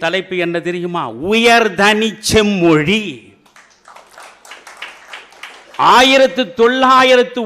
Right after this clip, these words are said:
ஒன்னில் எழுதினார். நீங்கள் பிறந்தே இருக்க மாட்டீர்கள் திராவிட பிதாமகர்களே. ஆயிரத்து தொள்ளாயிரத்து ஒன்னில் தமிழ்தானடா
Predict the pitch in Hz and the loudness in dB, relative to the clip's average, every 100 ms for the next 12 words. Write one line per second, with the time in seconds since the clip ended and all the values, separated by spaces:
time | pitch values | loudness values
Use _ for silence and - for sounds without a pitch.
0 | 196 269 302 320 311 277 277 262 254 208 | -2 0 2 2 2 2 2 0 2 2
1 | 160 - - 151 151 143 156 190 202 214 | 0 -6 -10 -6 -4 -4 -4 -4 -2 -2
2 | 190 160 143 135 131 120 113 135 143 139 | -2 -4 -6 -6 -8 -12 -6 -2 -2 -4
3 | 139 143 143 151 151 151 160 170 226 196 | -8 -4 -4 -4 -6 -6 -6 -8 -12 -18
4 | _ _ _ _ _ - - - - - | _ _ _ _ _ -20 -20 -20 -20 -20
5 | - - - - - - - - - - | -20 -20 -20 -20 -20 -20 -20 -20 -20 -20
6 | - - - - - 147 214 277 294 302 | -20 -20 -20 -18 -4 2 4 4 2 0
7 | 302 285 202 240 262 269 262 262 240 240 | 0 -4 -4 -2 0 2 2 4 2 0
8 | 240 190 196 247 233 185 175 262 240 196 | -6 -6 -4 -2 -2 -2 -2 -4 -8 -18
9 | _ _ _ 185 214 285 294 277 247 294 | _ _ _ -4 -4 -2 -4 -4 0 0
10 | 294 269 240 | 2 2 4